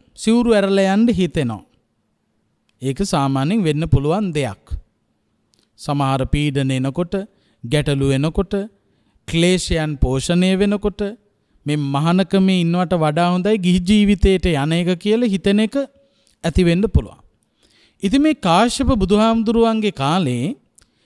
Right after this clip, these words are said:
එක භික්ෂූන් වහන්සේ නමකට සිවුරු ඇරලා යන්න උවමනාව ඇති වෙනවා. ඒ භික්ෂූන් වහන්සේ සිවුරු ඇරලා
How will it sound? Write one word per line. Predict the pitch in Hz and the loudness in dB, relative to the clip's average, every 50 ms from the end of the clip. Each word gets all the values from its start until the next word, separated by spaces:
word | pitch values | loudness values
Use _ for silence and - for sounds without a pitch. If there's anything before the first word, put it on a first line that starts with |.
| _ _ - | _ _ -6
එක | 185 - 294 | -4 -2 -2
භික්ෂූන් | 233 185 202 196 - - 277 277 269 247 220 | 0 0 -2 -2 -2 0 0 2 2 2 2
වහන්සේ | 185 175 190 233 240 226 - - 214 196 | 2 2 2 0 0 -2 0 0 0 0
නමකට | 180 165 170 190 214 190 226 214 269 262 | 0 0 -2 -2 -2 -2 -2 -4 -4 -4
සිවුරු | - - 226 262 285 294 285 269 | -2 2 2 4 4 4 4 4
ඇරලා | 247 226 214 208 214 233 233 196 | 4 4 2 2 2 2 2 2
යන්න | 185 208 233 247 | 0 0 0 0
උවමනාව | 247 226 214 202 202 196 185 185 180 180 202 | 0 2 0 0 0 -2 -2 -2 -2 -2 0
ඇති | 240 220 180 - 196 | -2 -2 -2 -2 -2
වෙනවා. | 175 147 131 117 - _ _ _ _ _ _ _ _ _ _ _ _ _ _ _ _ _ _ _ _ _ _ _ _ _ _ _ _ _ _ _ _ _ _ _ _ _ _ _ _ _ _ _ _ _ _ _ _ _ _ _ _ - | -2 -2 -2 -6 -10 _ _ _ _ _ _ _ _ _ _ _ _ _ _ _ _ _ _ _ _ _ _ _ _ _ _ _ _ _ _ _ _ _ _ _ _ _ _ _ _ _ _ _ _ _ _ _ _ _ _ _ _ 0
ඒ | 196 226 | 2 2
භික්ෂූන් | 185 202 233 220 - - 311 311 302 294 | 4 4 2 2 2 2 4 4 4 4
වහන්සේ | 277 277 269 269 277 277 269 - - 285 269 | 4 4 4 4 4 2 2 0 0 -2 -2
සිවුරු | - - 208 214 233 254 247 262 262 | 0 2 4 4 4 4 4 4 4
ඇරලා | 254 247 247 247 233 220 175 | 4 4 4 2 2 2 2